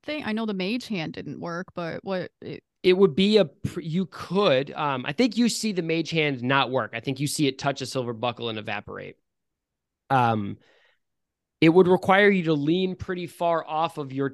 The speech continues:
Speaker 2: already tenuous grasp on Josh Peasy 'cause he didn't come equipped with a Clifford harness or saddle.
Speaker 1: But he's got
Speaker 2: So,
Speaker 1: a lot of fur and,
Speaker 2: you're
Speaker 1: I
Speaker 2: holding on to
Speaker 1: mean
Speaker 2: his fur, but if you, if you biff this roll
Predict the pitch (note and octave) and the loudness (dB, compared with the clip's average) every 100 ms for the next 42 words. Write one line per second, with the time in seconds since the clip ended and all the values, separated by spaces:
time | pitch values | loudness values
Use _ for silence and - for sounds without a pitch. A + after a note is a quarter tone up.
0 | - D3 D3+ D3 C#3+ C3+ - D#3+ D3 C3+ | 0 2 4 4 2 0 0 2 4 2
1 | - C#3 C3+ B2 A#2+ C3 C3 C3 A#2+ A2+ | 0 0 0 -2 -4 -4 -2 0 0 0
2 | C3 B2+ A2+ B2+ A2+ G#2+ B2+ C#3 C3 C3+ | -2 -4 -2 -2 -2 -2 0 0 0 0
3 | B2+ A#2 - B2+ B2 A#2 G#2+ - A#2+ A#2 | 0 0 -2 -4 -4 -8 -8 -6 -4 -6
4 | G#2+ B2+ G2 E2+ - - _ _ - G#2+ | -4 -4 -4 -8 -12 -14 _ _ -10 -6
5 | - A#2 G2+ - _ _ _ _ _ _ | -2 -2 -4 -10 _ _ _ _ _ _
6 | _ _ D4+ D#4+ D#4 C4+ B2+ E3+ D#3+ D#3+ | _ _ -6 -4 -2 0 2 2 -4 -8
7 | _ E3+ D3+ D3+ F3+ E3 D#3 D3+ C3+ B2+ | _ -10 -8 -8 -8 -8 -8 -8 -8 4
8 | G#3+ G#3 A#3+ A#3 A3 F#3+ E3 - C#4+ G3+ | 4 6 6 6 6 6 6 4 6 6
9 | D#3 E3 E3 E3 D#3+ B2+ _ - D3+ D#3 | 6 4 2 -2 -8 -10 _ -4 -2 -2
10 | B2+ F3 F#3 - D3 - E3 G3 C3 A#2 | 2 4 4 2 0 2 4 6 4 0